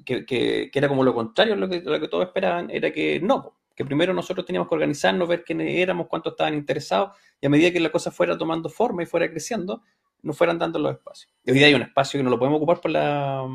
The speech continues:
por, por la pandemia, pero, pero que lo, que le sacamos harto jugo en, antes de la pandemia. Tenemos un espacio grande, ya, que está muy bonito. Eh, pero podríamos ver eso, quiénes son esas espa-, quién podría poner los espacios, eh, quizás que, que exista café, que exista, mm, eh,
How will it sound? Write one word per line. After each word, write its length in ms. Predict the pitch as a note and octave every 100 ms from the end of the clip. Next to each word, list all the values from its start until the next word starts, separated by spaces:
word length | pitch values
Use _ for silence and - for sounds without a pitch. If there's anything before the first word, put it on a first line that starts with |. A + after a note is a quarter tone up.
| B2+ B2+ _ _ _ _ _
por, 120 | - -
por 120 | A#2
la 80 | A2
pandemia, 440 | B2 E3+ F3+ C3+
pero, 340 | C3 C3 A#2+
pero 520 | - A#2 A2+ A2+ A2 -
que 80 | B2
lo, 220 | A#2+ -
que 80 | B2
le 80 |
sacamos 280 | - B2 B2+
harto 200 | C#3 -
jugo 260 | - G3 G3
en, 200 | F#3+ F3+
antes 260 | - F#3+ F#3
de 60 |
la 80 | F#3
pandemia. 420 | F#3+ F#3+ F#3+ G3 - _ _ _ -
Tenemos 180 | A#2+ D#3
un 80 | D#3
espacio 260 | D3 C#3
grande, 320 | C#3 A3 - - _
ya, 180 | - D3 C#3+
que 80 | C#3+
está 120 | -
muy 140 | C#3 F3+
bonito. 320 | F#3 C3+ - _ _ _ _ _ _ _ _ _ -
Eh, 320 | B2 B2 A2+
pero 360 | C3+ C#3+ C3 -
podríamos 360 | D#3 D#3+ A#3
ver 120 | A3+ C4
eso, 200 | - D3
quiénes 200 | F#3 F#3+
son 140 | G3
esas 260 | F#3+ F#3 F3
espa-, 240 | - C#3+
quién 180 | F3 F3+
podría 220 | F3+ F3
poner 180 | E3+ E3
los 160 | D3+
espacios, 1000 | C#3 _ - F#3 - - E3 E3 D#3+ D3
eh, 240 | C#3 C3 C3
quizás 280 | C3 - C#3
que, 120 | C3+
que 180 | B2+ C3
exista 460 | C3 - C#3 -
café, 460 | B2+ B2+ - F3 E3+
que 60 | D3
exista, 540 | C3 - C#3+ - F#2+
mm, 360 | A#2 G#2+ - -
eh, 340 | - A#1+ -